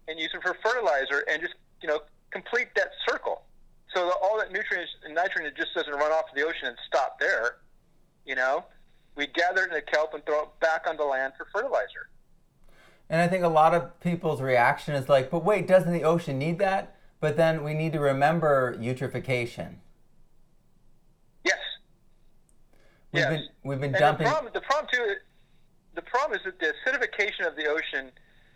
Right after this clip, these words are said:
Speaker 1: is because of all this carbon and nitrogen that's filtering into the ocean, okay? But we can take the kelp,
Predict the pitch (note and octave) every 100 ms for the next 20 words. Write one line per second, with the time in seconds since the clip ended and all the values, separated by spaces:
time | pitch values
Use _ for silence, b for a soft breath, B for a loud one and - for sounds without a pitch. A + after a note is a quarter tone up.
0 | b D#3+ F3 F3 - E3 D#3+ D#3 D3 -
1 | D#3+ D#3 C#3 C#3 D3 - C3+ B2+ A#2+ -
2 | D3 D3 B2+ B2+ B2 B2 - G#2 - A#2
3 | A#2+ - - - - - - F3 G#3+ C4+
4 | B3+ - - A#3 A#3+ - D3+ - F#3+ C#3+
5 | G#2+